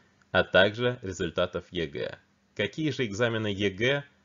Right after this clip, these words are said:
нужно сдать для того, чтобы поступить в совместный университет? На филологическом факультете это литература, история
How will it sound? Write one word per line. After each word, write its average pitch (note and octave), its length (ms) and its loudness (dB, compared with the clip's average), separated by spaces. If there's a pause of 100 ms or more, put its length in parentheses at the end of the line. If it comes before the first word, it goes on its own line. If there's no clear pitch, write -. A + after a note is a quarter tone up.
(240)
нужно F2+ 500 -2
сдать A2+ 400 0
для F#2 160 -2
того, D#2+ 220 2
чтобы E2 240 -8
поступить F#2+ 460 -8
в - 20 -8
совместный D2+ 480 -4
университет? D2 640 -10 (720)
На F2 100 -2
филологическом A#2 720 2
факультете A#2 640 -2
это C#2 180 -2
литература, F2+ 600 0
история A#2 680 -2